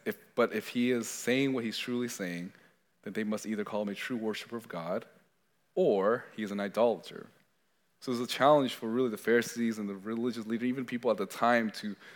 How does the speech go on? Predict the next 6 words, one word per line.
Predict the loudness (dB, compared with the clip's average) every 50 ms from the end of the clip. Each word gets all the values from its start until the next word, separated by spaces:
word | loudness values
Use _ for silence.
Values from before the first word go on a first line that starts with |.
| -20 -20 -20 -20 -20 _ _ -16 -10 -6
really | -2 0 0 0 0
consider | 0 -2 -6 -8 -4 -2 0 0 2 2 2 2
and | 2 0 0
get | 0 0 0 0 -2
Jesus | -4 -2 -2 -2 -2 -4 -6 -8 -10
right, | -8 -4 0 0 0 0 -2 -8 -14